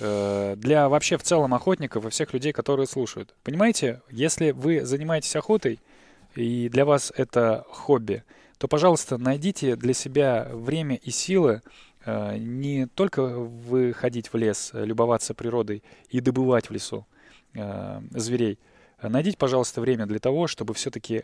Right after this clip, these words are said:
хотя бы маломайски, но выполнять, э, определённые биотехнические мероприятия, даже самые незначительные, в виде сбора мусора,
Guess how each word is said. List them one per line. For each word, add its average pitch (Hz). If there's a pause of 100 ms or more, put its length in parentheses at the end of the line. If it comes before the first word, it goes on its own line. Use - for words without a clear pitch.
хотя -
бы 123
маломайски, 135 (100)
но 120
выполнять, 135 (520)
э, 110
определённые 110
биотехнические 117
мероприятия, 117 (340)
даже 160
самые 180
незначительные, 139
в 107
виде 131
сбора 127
мусора, 127